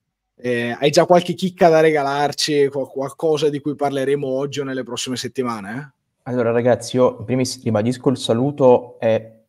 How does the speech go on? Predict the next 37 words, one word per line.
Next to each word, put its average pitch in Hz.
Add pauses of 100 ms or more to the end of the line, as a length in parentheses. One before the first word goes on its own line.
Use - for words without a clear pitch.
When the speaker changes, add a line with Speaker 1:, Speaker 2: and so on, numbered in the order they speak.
Speaker 2:
senza -
alcun 113
intento, 123
eh, 113
di 110
sviolinata 113
alcuna, 117
io 113
voglio 113
ringraziare 113
il 110
gruppo 110
di 110
lavoro 110
della 107
fiera 131
perché 117 (400)
io 139
credo 139
che 113
questo 147
sia 117
l'unico 143
canale, 101 (220)
e - (200)
per 110
unico 123
voglio 113
rimarcare 120
l'esclusività, 113
dove 117
c'è -
davvero 117
il 113
calcio 113
al 113
centro 113